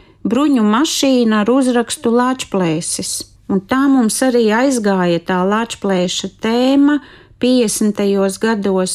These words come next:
ir fotogrāfija no Smiļģa izrādes Uguns un nakts, kur ir Lāčplēsis ar milzu ausīm, un tad ir Kauliņtēvs,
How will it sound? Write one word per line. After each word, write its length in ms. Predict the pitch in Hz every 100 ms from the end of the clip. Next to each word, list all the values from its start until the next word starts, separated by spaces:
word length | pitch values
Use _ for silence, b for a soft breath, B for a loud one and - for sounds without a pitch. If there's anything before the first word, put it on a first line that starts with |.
| -
ir 240 | 220 208
fotogrāfija 1160 | 190 - 233 208 180 196 190 180 - 190 190 185
no 220 | 185 185 185
Smiļģa 680 | - 220 226 220 190 180 185
izrādes 760 | 190 208 202 190 180 180 190 -
Uguns 460 | 226 202 185 180 185
un 140 | 190
nakts, 340 | 226 262 -
kur 200 | - 208
ir 120 | 196 190
Lāčplēsis 800 | 214 220 - 214 196 196 226 -
ar 140 | 196
milzu 480 | 208 240 220 185 196
ausīm, 640 | 214 247 - 254 240 233 - B B B B B
un 180 | - 202
tad 280 | 220 240 226
ir 80 | 208
Kauliņtēvs, 960 | 262 269 269 220 185 190 180 170 -